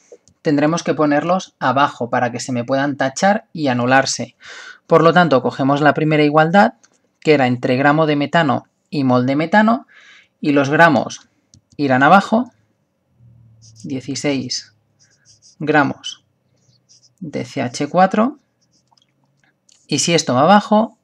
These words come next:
el mol va arriba, un mol de C H cuatro. Si tachásemos unidades, las que están arriba y abajo,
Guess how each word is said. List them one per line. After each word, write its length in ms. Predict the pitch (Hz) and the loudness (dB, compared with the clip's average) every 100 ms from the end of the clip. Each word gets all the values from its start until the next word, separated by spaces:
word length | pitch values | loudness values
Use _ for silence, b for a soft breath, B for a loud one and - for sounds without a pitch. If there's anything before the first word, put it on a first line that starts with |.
| _ - | _ -2
el 160 | 190 196 | 2 2
mol 360 | 151 165 190 _ _ 160 | 2 0 -4 _ _ -2
va 160 | 135 | 0
arriba, 480 | 127 123 117 117 123 _ _ b b b b _ - | 0 -2 -6 -8 -10 _ _ b b b b _ -6
un 180 | 170 160 | -2 0
mol 300 | 147 151 - _ _ _ _ _ _ _ _ _ _ _ _ _ - b b b b _ - | 0 0 -4 _ _ _ _ _ _ _ _ _ _ _ _ _ -20 b b b b _ -20
de 220 | 165 - | -14 -14
C 400 | - 165 165 - _ _ _ _ _ - | -8 -6 -6 -8 _ _ _ _ _ -6
H 500 | 147 143 156 - - _ _ _ _ _ | -6 -4 -8 -8 -12 _ _ _ _ _
cuatro. 440 | - 135 120 - - b b b _ _ _ _ - b b b b b b b b b b b _ _ _ | -6 -4 -4 -8 -14 b b b _ _ _ _ -20 b b b b b b b b b b b _ _ _
Si 160 | - 170 | -8 0
tachásemos 560 | 165 165 190 202 202 190 | 2 4 6 8 6 6
unidades, 600 | 190 196 214 208 214 180 | 4 6 6 4 0 -2
las 200 | 151 - | -4 -4
que 80 | |
están 240 | 131 - 160 | -6 0 2
arriba 300 | 175 175 165 | 2 2 0
y 40 | |
abajo, 460 | 170 202 - 208 | 0 0 0 -2